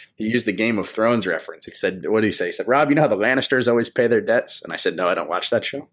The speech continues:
Because if you don't watch Game of Thrones, you have to tell people you don't. And he goes, "Well, they always do, but Texas Tech never does." <laughs>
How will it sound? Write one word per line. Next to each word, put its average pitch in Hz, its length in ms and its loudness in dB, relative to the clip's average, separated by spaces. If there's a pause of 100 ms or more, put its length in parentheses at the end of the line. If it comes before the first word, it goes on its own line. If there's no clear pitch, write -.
(300)
Because 113 200 2
if 104 80 0
you 113 60 4
don't 104 120 2
watch 92 200 0
Game 87 160 0
of 85 60 -8
Thrones, 92 220 -2
you 87 60 -2
have 92 100 -4
to 85 60 -6
tell 85 180 -4
people 92 240 -8
you 95 100 -10
don't. - 160 -12 (720)
And 107 100 -2
he 107 80 -2
goes, 104 160 0
"Well, 143 220 4
they 156 140 4
always 180 240 2
do, 127 360 4 (280)
but 101 120 0
Texas 147 300 2
Tech 147 180 2
never 107 280 2
does." - 840 -4 (140)
<laughs> 370 60 2